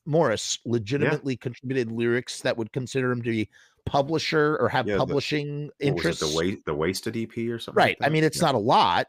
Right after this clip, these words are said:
Speaker 1: Uh, nothing co-, it pale, all of it pales in comparison to Greg Ginn, and you have diehard Flag fans. And for anybody who wants the full deep dive, we did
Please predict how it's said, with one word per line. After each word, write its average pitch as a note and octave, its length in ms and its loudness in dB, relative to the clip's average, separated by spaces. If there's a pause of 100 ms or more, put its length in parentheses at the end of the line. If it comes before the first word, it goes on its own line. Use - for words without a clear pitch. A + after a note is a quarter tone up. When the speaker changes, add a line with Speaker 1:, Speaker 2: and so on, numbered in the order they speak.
Speaker 1:
Uh, A#2+ 160 0
nothing B2+ 340 -2
co-, C#3 140 2
it B2+ 200 0
pale, D3+ 340 4
all D3+ 320 6
of F#3+ 60 2
it D#3 120 0
pales D3 240 2
in B2 60 -4
comparison B2+ 580 -2
to A#2 80 -6
Greg G#2+ 300 0
Ginn, C#3 240 2
and A#2+ 200 -2
you C#3 120 -2
have D3 380 0 (420)
diehard D3 800 4
Flag B2+ 500 2
fans. A2+ 320 -2
And G#2 100 -6
for C3+ 100 0
anybody C#3+ 280 0
who C3+ 80 -4
wants C3 300 -2
the A2+ 80 -4
full C#3+ 300 4
deep B2+ 360 -8
dive, A2+ 260 2
we G#2+ 60 -6
did G#2 180 -6